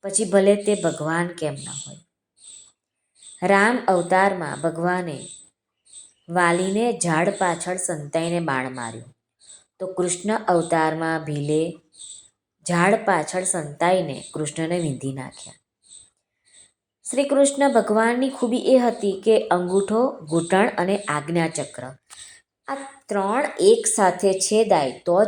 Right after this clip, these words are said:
ભગવાન શ્રી કૃષ્ણ મરે. આવું કોઈ દિવસ બને જ નહીં કે બાણ મારીએ અને એક સાથે આ ત્રણ અંગનું છેદન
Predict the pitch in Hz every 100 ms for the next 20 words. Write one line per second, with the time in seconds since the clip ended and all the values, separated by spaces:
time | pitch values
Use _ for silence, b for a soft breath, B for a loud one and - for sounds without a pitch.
0 | - 165 143 139 165 208 233 165 143 139
1 | 139 160 165 156 113 - _ _ _ B
2 | B B B _ b b b - 233 285
3 | 262 226 220 233 240 214 190 190 185 151
4 | 151 135 127 - _ _ _ _ 220 175
5 | 175 175 190 202 185 170 185 202 190 -
6 | 175 190 - 185 220 - 190 151 147 202
7 | - 170 196 - 175 160 196 185 156 151
8 | 165 151 139 143